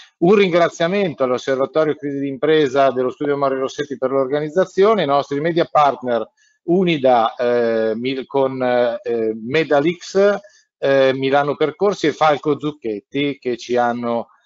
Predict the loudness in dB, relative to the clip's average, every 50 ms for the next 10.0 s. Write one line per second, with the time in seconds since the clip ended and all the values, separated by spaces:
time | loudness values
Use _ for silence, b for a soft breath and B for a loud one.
0 | b b _ 0 0 2 2 0 0 0 2 2 2 0 -2 -4 -4 0 2 2
1 | 2 0 -2 -4 -8 -6 -4 -2 -2 -2 -2 0 0 0 2 2 0 0 -2 -4
2 | -6 -8 -6 -4 -6 -6 -6 -6 -6 -8 -8 -6 -6 -6 -6 -4 -4 -4 -4 -4
3 | -6 -6 -6 -12 -16 _ _ _ _ _ _ _ B B B B B B B _
4 | _ _ _ _ _ _ _ _ _ _ _ -2 0 2 4 4 6 6 6 4
5 | 2 -2 -2 -2 -4 -4 -4 -8 -2 0 2 4 4 4 4 2 2 0 -4 -6
6 | -8 -8 -8 -8 -6 -8 -6 -6 -6 -6 -2 -2 -2 -2 -2 -2 -4 -2 -2 -2
7 | -2 -4 -2 -2 0 2 0 0 0 0 0 2 2 2 0 -2 -6 -8 -10 -8
8 | -8 -12 -8 -8 -10 -6 -2 0 2 2 4 2 0 -2 -6 _ _ _ _ _
9 | _ _ -6 -6 -4 -2 -2 -2 -2 -4 -4 -4 -4 -4 -2 -4 -4 -6 -8